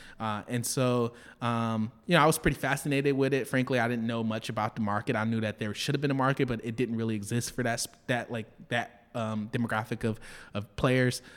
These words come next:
Um, and I really didn't know how to build the company.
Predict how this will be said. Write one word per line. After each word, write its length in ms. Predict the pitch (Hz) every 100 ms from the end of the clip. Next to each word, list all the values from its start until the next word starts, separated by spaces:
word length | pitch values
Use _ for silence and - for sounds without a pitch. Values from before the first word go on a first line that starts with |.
| - -
Um, 460 | 113 113 107 107 110
and 180 | 131 123
I 80 | 117
really 220 | 147 175
didn't 140 | 120
know 80 | 117
how 100 | 113
to 60 | 110
build 240 | 113 110
the 60 | 113
company. 480 | - 123 113 101